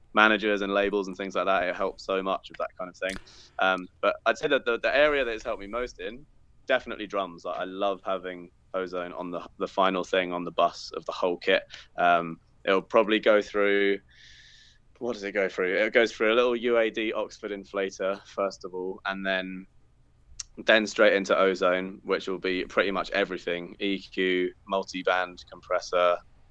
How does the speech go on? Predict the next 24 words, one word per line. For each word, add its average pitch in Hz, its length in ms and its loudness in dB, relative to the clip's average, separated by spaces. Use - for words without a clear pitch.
then 98 220 2
tape 90 300 -2
sat, 85 300 0
um, 85 680 -4
and 92 340 -4
then 92 600 0
I 101 80 2
like 123 160 10
the 101 80 -2
vintage 107 380 -4
compressor 90 420 -8
as 82 100 -10
well, 92 160 2
actually, 85 320 -6
just 95 280 -10
a 90 40 -6
little 90 480 -4
one 92 160 -6
or 87 100 -10
two 90 220 -12
D 87 200 -8
B 90 280 -4
little 85 200 -4
tickle, 87 420 -6